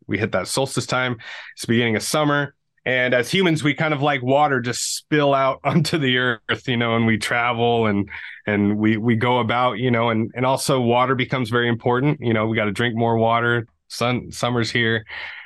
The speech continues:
Um, our, if we grow gardens, right, like, we planted seeds at Aries and we, they started rooting themselves during Taurus and they started pollinating, you know, at Gemini. And now it's, like, summertime, we gotta just make sure we water our garden, you know?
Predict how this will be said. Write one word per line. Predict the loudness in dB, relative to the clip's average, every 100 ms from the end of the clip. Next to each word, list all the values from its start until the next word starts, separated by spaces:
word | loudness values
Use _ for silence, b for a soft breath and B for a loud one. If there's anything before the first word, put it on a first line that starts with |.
| B
Um, | -2 2 2 2 0 -4 -10 _ _ _ _
our, | 0 2 4 2 2 -2 _ _
if | -2 -2
we |
grow | 0 2 2
gardens, | 2 2 2 2 2
right, | 0 0 0
like, | 0
we | 0
planted | -2 0 0 0 -2
seeds | -2 2 2 2 0
at | 0
Aries | 2 2 2 2 0 0
and | 2
we, | 4 2 0 b b -2
they | -2
started | 0 -2 0 2
rooting | 2 2 2 2
themselves | 2 2 0 0 0 -2 -14 -18 b _
during | 0 0 0
Taurus | 2 2 2 0 2
and | 2
they | 2
started | 0 0 2 0 0
pollinating, | 0 0 2 2 2 2 0 B B B _
you | 0
know, | 2 2
at | 2 0 -2
Gemini. | -2 0 0 0 0
And | 2
now | 2 2 0
it's, | -2 -2
like, | -4 -4 -6
summertime, | -2 0 0 -2 0
we | 0
gotta | 0 -2
just | -6 -12 -4
make | -4 0
sure | 0
we | 0 -2 -6
water | -4 0 2 2
our | 0
garden, | 0 0 0 -2 -4
you | 0
know? | 0